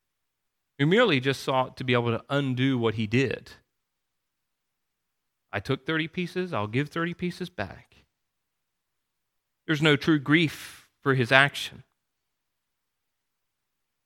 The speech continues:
The prodigal son, the second, the older son, who did not leave, but he stayed, he was sorry.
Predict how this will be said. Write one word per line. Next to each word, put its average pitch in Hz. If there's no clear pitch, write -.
The 110
prodigal 123
son, 120
the 107
second, 131
the 113
older 123
son, 104
who 123
did 131
not 117
leave, 123
but 113
he 110
stayed, 113
he 175
was 247
sorry. 101